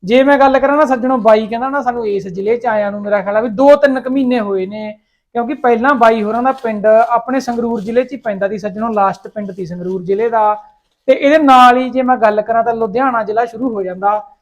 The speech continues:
ਅੱਜ ਆਪਾਂ ਨਾ ਬਾਈ ਨਾਲ ਤੁਹਾਨੂੰ ਮਿਲਾਉਂਗਾ, ਗੱਲਬਾਤ ਵੀ ਕਰਾਉਂਗਾ ਤੇ ਬਾਈ ਕੋਲ ਨਾ ਇੱਕ ਚੰਗੇ ਸੀਮਨ ਦੀ ਬਾਈ ਸਟਰਾ ਵੀ ਸਾਂਭੀ ਬੈਠਾ, ਚੰਗੀ ਇੱਕ ਵਧੀਆ ਤਿਆਰ ਕਹਿ ਲਈਏ ਆਪਾਂ, ਚੰਗੀ ਝੋਟੀ ਬਕਿਆਊ ਆ ਬਾਈ ਲਵੇ।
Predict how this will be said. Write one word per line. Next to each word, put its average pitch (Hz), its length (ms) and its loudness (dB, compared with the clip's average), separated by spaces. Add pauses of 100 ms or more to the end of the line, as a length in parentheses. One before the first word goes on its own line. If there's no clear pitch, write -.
(160)
ਅੱਜ 233 200 2
ਆਪਾਂ 262 220 4
ਨਾ 294 220 2
ਬਾਈ 233 240 4
ਨਾਲ 240 140 0
ਤੁਹਾਨੂੰ 240 300 -2
ਮਿਲਾਉਂਗਾ, 214 440 2
ਗੱਲਬਾਤ 202 540 0
ਵੀ 233 80 -12
ਕਰਾਉਂਗਾ 220 460 0
ਤੇ 214 180 -2
ਬਾਈ 208 260 0
ਕੋਲ 226 200 -8
ਨਾ 277 120 -2
ਇੱਕ 277 200 -8 (720)
ਚੰਗੇ 320 380 2
ਸੀਮਨ 262 420 0
ਦੀ 254 120 -2
ਬਾਈ 226 260 2
ਸਟਰਾ 208 440 0
ਵੀ 247 120 -4
ਸਾਂਭੀ 214 280 -6
ਬੈਠਾ, 202 320 -2
ਚੰਗੀ 262 420 -4
ਇੱਕ 269 200 -2 (540)
ਵਧੀਆ 294 580 2 (240)
ਤਿਆਰ 226 380 6
ਕਹਿ 226 200 -2
ਲਈਏ 269 160 0
ਆਪਾਂ, 269 200 0
ਚੰਗੀ 285 360 0
ਝੋਟੀ 294 300 -4
ਬਕਿਆਊ 214 460 0
ਆ 185 80 -2
ਬਾਈ 196 220 0
ਲਵੇ। 214 380 -2